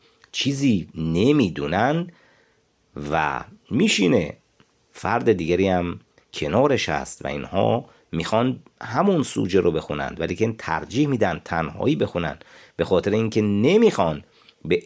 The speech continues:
علم و آگاهی یکدیگر احترام بگذارن، این تبدیل می‌شه به مشبلتزیم، یعنی یک محفل و یک مجلسی که اینها دارن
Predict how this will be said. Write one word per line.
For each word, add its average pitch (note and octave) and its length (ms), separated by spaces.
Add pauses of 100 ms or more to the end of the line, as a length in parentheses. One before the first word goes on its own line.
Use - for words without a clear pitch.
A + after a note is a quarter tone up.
(120)
علم A#2 320
و E2 40
آگاهی D2+ 960
یکدیگر D#2 760
احترام D2 460
بگذارن، C#3 580 (300)
این G#2 180
تبدیل F#2 340
می‌شه G#2 200
به G2 120
مشبلتزیم، E2+ 1120 (540)
یعنی F#2 240
یک F#2+ 360
محفل F3+ 720 (100)
و E2+ 120
یک F2 300
مجلسی B2+ 500
که C#3 300 (280)
اینها F#2 340
دارن A2+ 500